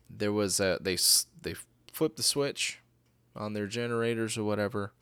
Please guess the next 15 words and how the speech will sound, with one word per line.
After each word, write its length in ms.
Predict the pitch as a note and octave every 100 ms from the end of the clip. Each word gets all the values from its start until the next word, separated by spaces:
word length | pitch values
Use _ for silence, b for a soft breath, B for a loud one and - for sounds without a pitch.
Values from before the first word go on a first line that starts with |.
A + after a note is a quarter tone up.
| _ _ _ _
There 100 | F2+
was 120 | D#2+
a 60 | E2+
big 400 | F2+ A#2+ A#2+ A#2 _ _ _ _ _ -
blinding 720 | F#2+ F#2 G#2+ A2+ A2 A2+ A2
blue 640 | F#2 F#2 G2+ G2+ G2+ G2+ -
flash 680 | - - - F#2 D#2+ F#2+ -
of 120 | A2
light. 420 | G2 E2 E2 F#2 - _ b b b b b -
Uh, 420 | F2 F2 D#2+ E2 - _ _ _ _ _ _ _ _ -
ship 300 | - F2 -
disappeared 640 | F2+ - - F#2 G#2 B2
for 160 | - F#2
four 340 | - A#2 A#2+
hours 520 | G2+ D#2 A#1 - -